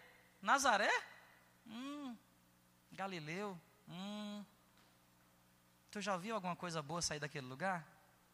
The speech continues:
"Hum." E foi ele quem mudou a história. Para todo sempre, pra que eu e você pudéssemos estar aqui. Meu irmão,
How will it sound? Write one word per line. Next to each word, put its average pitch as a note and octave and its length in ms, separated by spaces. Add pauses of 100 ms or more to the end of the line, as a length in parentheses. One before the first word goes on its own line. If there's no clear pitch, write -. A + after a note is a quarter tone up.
(520)
"Hum." F#3+ 440 (2500)
E - 60
foi A#2+ 180
ele A#2 160
quem A#2 140
mudou G#2+ 260
a G#2 60
história. F2 500 (1000)
Para G2 160
todo G#2 260
sempre, G#2+ 320
pra G2+ 140
que - 160
eu G#2+ 60
e G#2+ 40
você G#2 280
pudéssemos G2 480
estar G2 280
aqui. F#2 380 (1080)
Meu D3+ 140
irmão, D3+ 340